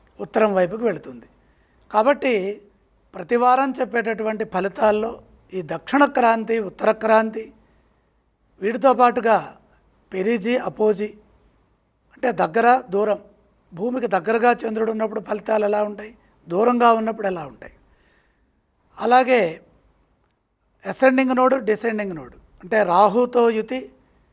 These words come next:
కేతువుతో యుతి, వీటిని కూడా మనం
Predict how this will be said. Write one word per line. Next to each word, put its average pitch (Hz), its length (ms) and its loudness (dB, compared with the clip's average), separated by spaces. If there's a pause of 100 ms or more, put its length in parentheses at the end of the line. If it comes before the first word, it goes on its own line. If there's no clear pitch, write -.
(880)
కేతువుతో 262 480 2
యుతి, - 300 -10 (920)
వీటిని 240 300 -4
కూడా 220 220 2
మనం 190 360 -4